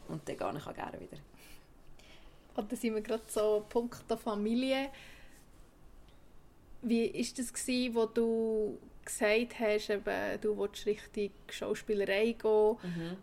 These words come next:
Speaker 2: Und dann, wie gesagt, ist jetzt, ja, also ich weiss, ich weiss jetzt gerade nicht, was meine Familie, wie die reagiert.
Speaker 1: Mhm.
Speaker 2: Also, respektive, wo du gesagt hast, okay, mal, ich will, äh,
Speaker 1: Mhm.
Speaker 2: alles auf die Karte Schauspielerei setzen.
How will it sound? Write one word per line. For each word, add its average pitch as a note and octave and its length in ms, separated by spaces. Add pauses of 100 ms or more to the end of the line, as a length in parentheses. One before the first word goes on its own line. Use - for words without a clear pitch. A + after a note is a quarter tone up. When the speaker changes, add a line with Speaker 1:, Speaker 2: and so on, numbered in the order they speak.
Speaker 2:
Und G#3 120
dann, G3 100
wie G#3 100
gesagt, G#3+ 320
ist - 80
jetzt, - 300 (1000)
ja, G#3 240
also G3+ 180
ich - 80
weiss, - 120 (120)
ich A3 80
weiss G3+ 140
jetzt - 140
gerade - 220
nicht, G#3 140
was B3+ 140 (360)
meine A3+ 220
Familie, A#3 520
wie A3+ 80
die G#3+ 180
reagiert. G#3+ 360
Speaker 1:
Mhm. G3+ 60
Speaker 2:
Also, F3+ 140 (200)
respektive, C4+ 460 (300)
wo A#3+ 80
du C4 100
gesagt A#3 340
hast, A3+ 200
okay, G#3+ 280
mal, G#3 320
ich G#3 80
will, G3+ 160 (140)
äh, F#3 340
Speaker 1:
Mhm. E3 60
Speaker 2:
alles G#3+ 420
auf - 120
die G#3+ 120
Karte G#3+ 400
Schauspielerei G#3+ 600
setzen. A3+ 480